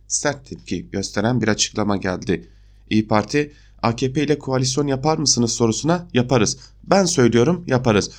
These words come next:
Öyle M H P gibi otopark büfe alıp da koalisyon olmaz. En az beş altı tane sağlam bakanlık isteriz" diyen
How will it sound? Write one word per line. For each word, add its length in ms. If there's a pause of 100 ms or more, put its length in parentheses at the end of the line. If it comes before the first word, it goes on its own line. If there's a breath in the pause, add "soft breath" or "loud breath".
(200 loud breath)
Öyle 220
M 160
H 80
P 100
gibi 180
otopark 540
büfe 220
alıp 220
da 100
koalisyon 440
olmaz. 360 (320 loud breath)
En 100
az 240
beş 180
altı 220
tane 180
sağlam 380
bakanlık 440
isteriz" 380
diyen 220